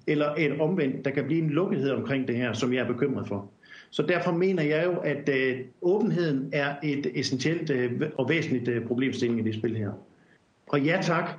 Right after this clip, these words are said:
vi skal have den dialog, og, øh, jeg vil gerne her give håndslag på, at vi, øh, sammen med mine skoler,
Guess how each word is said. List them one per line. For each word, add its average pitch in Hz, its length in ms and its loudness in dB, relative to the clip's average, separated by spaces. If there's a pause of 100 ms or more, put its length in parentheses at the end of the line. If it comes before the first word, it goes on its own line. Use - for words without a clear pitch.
(120)
vi 151 80 0
skal 156 160 0
have 156 140 0
den 165 160 2
dialog, 151 560 0
og, 135 320 0
øh, 127 280 2
jeg 156 240 2
vil 143 200 0
gerne 160 320 2
her 160 160 2
give 123 120 2
håndslag 143 360 0
på, 156 240 0
at 135 240 0
vi, 135 240 2
øh, 117 320 0 (240)
sammen 147 260 2
med 120 80 2
mine 185 180 2
skoler, 175 420 2